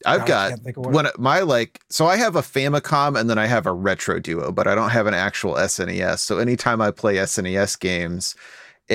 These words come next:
Speaker 1: if it's not a Japanese one that I can play on the Famicom, then I bust out that, like, Retro Duo. And honestly, like, it works great. Um,
Speaker 2: Yeah. I mean, honestly, some of these things work better than the original hardware.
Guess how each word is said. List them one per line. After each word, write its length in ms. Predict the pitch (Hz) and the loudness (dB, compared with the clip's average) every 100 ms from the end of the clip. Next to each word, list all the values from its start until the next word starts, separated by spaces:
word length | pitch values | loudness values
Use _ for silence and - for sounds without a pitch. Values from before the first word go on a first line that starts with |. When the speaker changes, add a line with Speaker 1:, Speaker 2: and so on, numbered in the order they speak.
| - | 0
Speaker 1:
if 160 | 127 120 | 0 0
it's 180 | - | -2
not 220 | 127 139 135 | 0 0 0
a 60 | |
Japanese 600 | 123 120 113 110 110 117 | 0 0 0 0 0 0
one 200 | 104 104 | 0 0
that 80 | 101 | 2
I 80 | 95 | 0
can 160 | 98 | -2
play 160 | 87 104 | -2 0
on 100 | 95 | 0
the 60 | 90 | -2
Famicom, 720 | 117 110 107 - 95 92 92 | 0 0 0 0 0 0 0
then 100 | 92 | 0
I 100 | 92 | 0
bust 380 | 90 92 - | 0 0 0
out 180 | 95 90 | 0 0
that, 160 | 92 - | 0 0
like, 220 | 90 - | -2 -2
Retro 360 | 95 107 90 85 | -2 -2 -4 -4
Duo. 320 | 90 85 78 | -2 -2 0
And 140 | - | 0
honestly, 480 | 107 175 440 403 220 | 2 2 0 0 0
like, 200 | 220 226 | 0 0
it 120 | 214 | -2
works 280 | 160 208 - | -2 -2 -2
great. 360 | - 127 - - _ _ - - _ - | -4 -2 -4 -8 _ _ -20 -20 _ 0
Um, 420 | 95 90 87 90 | 2 2 2 2
Speaker 2:
Yeah. 160 | 381 - _ _ _ _ _ _ 180 | 0 0 _ _ _ _ _ _ 0
I 80 | |
mean, 180 | 190 185 | 2 2
honestly, 480 | 143 170 277 - 165 | 2 2 0 0 -2
some 240 | 135 170 | 0 0
of 80 | 226 | 0
these 220 | 185 151 | 0 0
things 200 | 165 156 | -2 -2
work 220 | 135 143 123 | 0 -2 0
better 220 | 143 143 | 0 0
than 140 | 139 | -4
the 100 | 135 | -4
original 360 | 127 127 127 120 | -2 -4 -4 -4
hardware. 500 | 131 160 107 117 | -4 -6 -8 -12